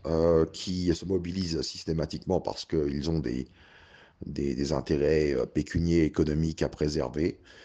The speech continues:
que c'est une base électorale, euh, au niveau de la tranche d'âge assez, assez élevée, donc des gens, euh,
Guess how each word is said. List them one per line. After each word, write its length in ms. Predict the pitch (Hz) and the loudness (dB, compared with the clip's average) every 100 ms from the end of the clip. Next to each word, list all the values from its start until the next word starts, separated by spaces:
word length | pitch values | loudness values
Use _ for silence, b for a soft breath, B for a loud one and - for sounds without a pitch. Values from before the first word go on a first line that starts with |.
| B B B - | B B B -10
que 80 | - | -8
c'est 320 | 82 78 - | -6 -8 -6
une 200 | 82 80 | -2 0
base 280 | 78 87 82 | 2 2 2
électorale, 720 | 78 73 85 76 78 80 80 | 0 0 2 2 2 2 2
euh, 920 | 73 71 73 71 69 67 67 67 67 67 | 0 0 -2 -2 -2 -4 -6 -8 -10 -6
au 40 | |
niveau 340 | 80 80 87 85 | -6 0 2 4
de 120 | 80 | 2
la 160 | 73 | 0
tranche 300 | - 85 87 | -2 0 2
d'âge 280 | 82 87 85 | 4 2 2
assez, 440 | 73 - 82 80 67 | 0 -4 -4 -2 -2
assez 300 | 80 - 85 | -4 -4 -4
élevée, 360 | 76 73 98 | -4 0 2
donc 160 | 92 80 | 2 2
des 160 | 73 | 0
gens, 420 | 73 82 82 76 | 2 4 4 2
euh, 60 | 65 | 0